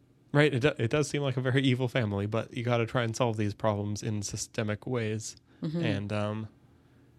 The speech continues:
Speaker 1: uh, you know, how do you convince, uh, other potential evil families from not being so evil?
Speaker 2: <laughs>
Speaker 1: Uh, probably,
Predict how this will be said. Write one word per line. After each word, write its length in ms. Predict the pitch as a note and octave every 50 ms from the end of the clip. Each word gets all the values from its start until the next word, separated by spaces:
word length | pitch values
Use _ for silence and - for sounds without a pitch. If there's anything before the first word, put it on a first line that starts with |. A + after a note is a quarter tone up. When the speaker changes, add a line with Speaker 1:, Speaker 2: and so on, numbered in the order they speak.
| _ _ _ _ _ _ _ _ _ _ _ _ _ -
Speaker 1:
uh, 80 | G2
you 140 | D#2 B2 A#2
know, 100 | G2 F#2
how 140 | F2 G#2 G2
do 80 | F#2 F#2+
you 120 | F#2+ F2+
convince, 600 | - - G#2+ G2 G2 G2+ G2+ - - - - - - -
uh, 40 | C3 A#2+ A2+ A#2+ -
other 260 | - A#2+ A2+ A#2+ A#2
potential 480 | A2+ - B2 - C3 B2 - - C#3 C3+
evil 200 | C3 B2+ B2+ B2+
families 420 | - - C3 B2+ C3 C3 C3 C3
from 160 | - - A#2 A2+
not 240 | B2 B2+ C3 -
being 260 | - B2+ B2+ B2+ B2+ A#2+
so 180 | - D3 D3
evil? 380 | D3 D#3 D#3 E3 E3 E3 E3 - -
Speaker 2:
<laughs> 40 | - G#3+ - G3+ F3 E3 - E3 D#3+ D3+
Speaker 1:
Uh, 400 | A#2+ A2+ G#2+ G#2 G#2 - G#2+ -
probably, 640 | - - D#3+ E3+ D#3 A#2+ A2 A2+ G#2+ G#2 G#2+ A2 -